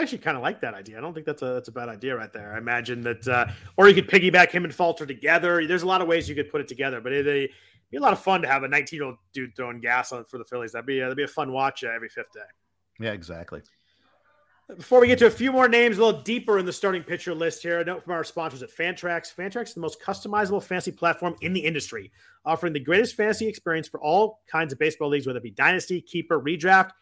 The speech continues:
Speaker 1: or best ball leagues. Are you coming from another service? Fantrax makes that easy as well, as they can import any of your current leagues and customize as you need. Fantrax offers the most in-depth player pool in the industry, including minor league players. Do you need a customizable s-, commissioner service for your fantasy league? Fantrax offers more customization than any other platform.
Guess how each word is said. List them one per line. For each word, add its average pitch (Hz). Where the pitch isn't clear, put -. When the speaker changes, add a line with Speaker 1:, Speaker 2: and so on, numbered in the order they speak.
Speaker 1:
or 165
best -
ball 123
leagues. 98
Are 147
you 156
coming 185
from 151
another 170
service? 254
Fantrax 175
makes 156
that 175
easy 180
as 196
well, 143
as 127
they 139
can 151
import 156
any 180
of 233
your 254
current 220
leagues 165
and 135
customize 160
as 120
you 131
need. 110
Fantrax 208
offers 190
the 165
most 165
in-depth 196
player 202
pool 202
in 226
the 175
industry, 135
including 135
minor 156
league 160
players. 98
Do 151
you 160
need 185
a -
customizable 190
s-, -
commissioner 190
service 208
for -
your 170
fantasy 214
league? 240
Fantrax 180
offers 147
more 170
customization 185
than 139
any 165
other 147
platform. 139